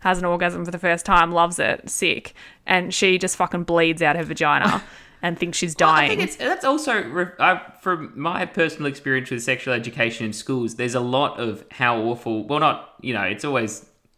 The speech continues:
Speaker 2: luckily framed in a more positive sort of light that, you know, periods are normal, but there's a lot of sort of, like, there's a lot of
Speaker 1: <laughs> I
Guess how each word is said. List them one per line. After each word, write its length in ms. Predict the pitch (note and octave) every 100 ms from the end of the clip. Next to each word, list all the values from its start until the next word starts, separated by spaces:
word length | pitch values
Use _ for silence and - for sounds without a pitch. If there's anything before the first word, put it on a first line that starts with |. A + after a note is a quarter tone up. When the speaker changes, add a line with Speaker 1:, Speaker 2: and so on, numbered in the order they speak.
| _ _
Speaker 2:
luckily 340 | C#3+ C#3 C#3 A#2
framed 320 | A#2+ A#2 A2+
in 60 |
a 40 | A2
more 140 | A2
positive 460 | G#2+ - - G#2+ G#2
sort 160 | A2
of 120 | G2+ G2+
light 460 | A2 A2+ F#2+ F2+ - _ _
that, 240 | - G2+ G#2+
you 80 | G#2+
know, 160 | G2 F#2 - _
periods 340 | A#2+ A2 G#2 G2+
are 60 |
normal, 520 | G#2 G#2+ G#2+ F2+ G2+ _ _ _ -
but 120 | A#2
there's 160 | A#2 A#2+
a 40 |
lot 240 | B2 C3 B2+
of 100 | A#2
sort 140 | A2
of, 80 | G#2+
like, 260 | G#2 G#2 - _ _ - -
there's 200 | F#3+ -
a 40 | B2+
lot 160 | F#3+
of 180 | D#3 C3+
Speaker 1:
<laughs> 20 |
I 60 | -